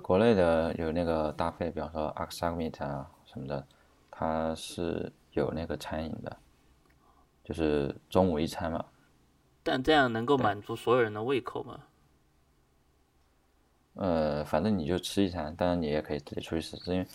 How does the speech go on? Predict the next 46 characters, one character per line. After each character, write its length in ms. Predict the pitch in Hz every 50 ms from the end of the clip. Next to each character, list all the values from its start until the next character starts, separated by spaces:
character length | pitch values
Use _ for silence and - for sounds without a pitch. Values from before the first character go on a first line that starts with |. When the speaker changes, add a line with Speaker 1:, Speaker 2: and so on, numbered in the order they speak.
| - - - -
Speaker 1:
因 60 | 113
为 60 | 110
中 180 | 107 110 110 113
间 140 | 117 113 110
的 140 | 95 80
间 200 | - - 107 95
隔 300 | 80 80 78 82 85 - - - - -
可 140 | - - 80
能 100 | 76 76
就 160 | - 90 90
大 160 | - 92 90
概 280 | 80 90 85 82 78 76
一 260 | 76 - - - 76
个 140 | - 87 82
多 100 | - 85
小 180 | - 90 76
时， 280 | 73 - - 73 73 73 -
其 140 | - - 76
实 260 | - - 80 78 78 - - - - - - - - _ _ _ -
Speaker 2:
哦。 400 | - - - - - - - - - -
Speaker 1:
你 80 | 80 80
要 360 | 82 90 92 90 90 90 87
再 160 | - - 90 90
去 160 | - 92 82
找 220 | - - - -
吃 200 | - - - -
的 160 | 90 82 80 76
也 180 | - - - -
不 80 | - -
是 140 | - - 90
很 100 | 82 82
方 220 | - 76 78 80
便。 160 | 87 92 - - _ _ _ _ _ _ _ _ _ _ -
Speaker 2:
哦， 200 | - 78 90 98 113
那 140 | 117 120 123
就 140 | 120 127 120
是 100 | 123 120 117 - 139
日 140 | 135 135 117
程 180 | - - 107
安 120 | 110 123 127
排 100 | 123 113
比 140 | - -
较 100 | 110 135
紧 180 | 131 - - 92 87 -
密 160 | 78 - -
啊。 140 | - 139 -